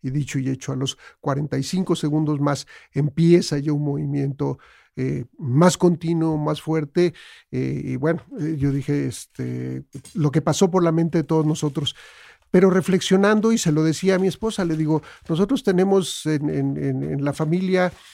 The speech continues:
hay como nueve cumpleaños en septiembre". Entonces ahí vienen un poco las coincidencias. Ayer diecinueve,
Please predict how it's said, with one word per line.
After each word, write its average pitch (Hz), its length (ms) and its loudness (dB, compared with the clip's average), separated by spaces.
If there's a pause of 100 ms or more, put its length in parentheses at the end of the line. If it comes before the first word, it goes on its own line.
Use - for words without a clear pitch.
(200)
hay 196 160 2
como 180 220 4
nueve 185 600 4
cumpleaños 170 600 -2
en 156 100 -2
septiembre". 165 540 -4 (800)
Entonces 147 340 -4
ahí 170 120 4
vienen 185 300 4
un 185 100 2
poco 175 200 0
las 165 160 0
coincidencias. 180 680 2
Ayer 160 340 2
diecinueve, 175 640 2